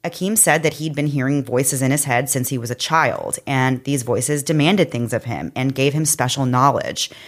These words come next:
And one of the things these voices told him to do was to sacrifice Nancy. Akeem said that the voices finally went away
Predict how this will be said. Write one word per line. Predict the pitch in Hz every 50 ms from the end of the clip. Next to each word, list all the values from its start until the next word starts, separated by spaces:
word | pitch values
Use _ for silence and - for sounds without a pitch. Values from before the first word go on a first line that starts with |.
| - - -
And | - 131 135 135 143 131 113
one | 117 127 139
of | 139
the | 156
things | 151 156 139 143 147 151 147 131
these | 147 143 139 123
voices | - 120 117 135 - 147 135 -
told | - 131 117 127 139
him | 147 151 143
to | 139 143
do | 123 123 127 135 143 151 151
was | 139 135 127 127 -
to | - - 135
sacrifice | - - 143 127 135 - 156 147 - - 117 123 120 -
Nancy. | 123 120 120 127 127 127 - - 82 - - - - _ _ - - - - - - - - _ _ _ _ - -
Akeem | 160 156 - 175 175 196 202
said | - - 151 147 156
that | 151 -
the | 143
voices | 123 127 135 143 139 - 165 156 156
finally | - - 143 147 175 196 190 175 156
went | 135 135 135
away | 131 127 123 120 120 123